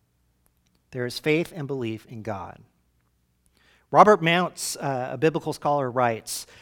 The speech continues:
"The disparity between legalism and grace is seen most clearly in the way God grants a right standing to people of faith." That God chooses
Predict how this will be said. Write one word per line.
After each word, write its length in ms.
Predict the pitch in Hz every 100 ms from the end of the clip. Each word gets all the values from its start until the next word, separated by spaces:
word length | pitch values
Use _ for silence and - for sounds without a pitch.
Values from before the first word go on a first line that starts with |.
| - - -
"The 80 |
disparity 920 | 139 - - 180 208 220 226 233 220 - _ _ -
between 500 | 151 - 175 156 147
legalism 640 | 190 233 240 226 214 202 175
and 240 | 156 131
grace 760 | 123 135 110 95 - - - - _ _ _ _ _ _ -
is 120 | 143
seen 360 | - 190 185 175
most 380 | 165 220 240 -
clearly 680 | - 208 185 127 98 92 - _ _ _ _ _ _
in 100 | 139
the 80 | 143
way 280 | 139 151 160
God 520 | 127 135 139 151 139
grants 460 | 139 139 135 131 -
a 80 | 131
right 340 | 117 123 131
standing 540 | - 123 135 120 110 104
to 120 | 117
people 540 | - 110 - 95 95 _ -
of 120 | 104
faith." 340 | - 98 98 _ _ _ _ _ _ _ _ _ _ _ _ _ _ _ _ _ _ _ _
That 240 | 139 147 -
God 520 | 147 156 165 156 147
chooses 1080 | - - 170 156 107 101 92 - - -